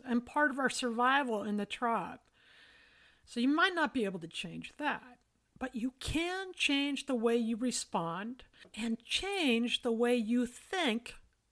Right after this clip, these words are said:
about your own thoughts. In other words, what if those inner voices didn't matter so much? What if you laughed them off and didn't believe them? What if you took the parts that were useful and motivating and let the rest go?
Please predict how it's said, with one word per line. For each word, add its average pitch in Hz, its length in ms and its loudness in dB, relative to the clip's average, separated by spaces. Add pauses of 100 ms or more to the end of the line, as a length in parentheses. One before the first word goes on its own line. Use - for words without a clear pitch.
(140)
about 269 320 -2
your 294 220 -2
own 262 320 0
thoughts. - 600 -8 (560)
In 339 120 4
other 359 180 4
words, 302 320 4
what 392 160 -2
if - 160 -6
those 330 320 0
inner 294 240 2
voices 247 400 2
didn't 240 420 -2
matter 208 380 0
so 202 260 -6
much? 196 520 -6 (580)
What 403 180 -2
if 415 140 -4
you 349 80 0
laughed 302 320 6
them 262 120 2
off 254 280 0
and 190 120 -2
didn't 214 280 -2
believe 196 380 -2
them? 220 280 -12 (140)
What 254 120 0
if 269 140 -4
you 254 60 2
took - 320 -8
the 247 80 -2
parts 247 460 0
that - 180 -6
were 202 100 -2
useful 202 720 -2
and 202 200 -2
motivating 202 640 -2
and 214 160 -6
let 254 220 -6
the 247 100 -10
rest 196 440 -6
go? 185 320 -12